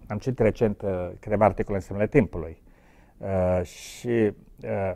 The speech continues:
unul dintre ele, al lui Florin Lehaci, foarte bine scris, nu, nu am nicio problemă cu autorul, și, însă mi se pare că reflectă, uh, confu-, această confuzie fundamentală în adventism.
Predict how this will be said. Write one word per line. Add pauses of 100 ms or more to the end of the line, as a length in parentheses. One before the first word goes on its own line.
unul
dintre
ele,
al
lui
Florin
Lehaci, (200)
foarte
bine
scris,
nu, (360)
nu
am
nicio
problemă
cu
autorul, (140)
și, (500)
însă
mi
se
pare
că
reflectă, (300)
uh, (120)
confu-,
această
confuzie
fundamentală
în
adventism.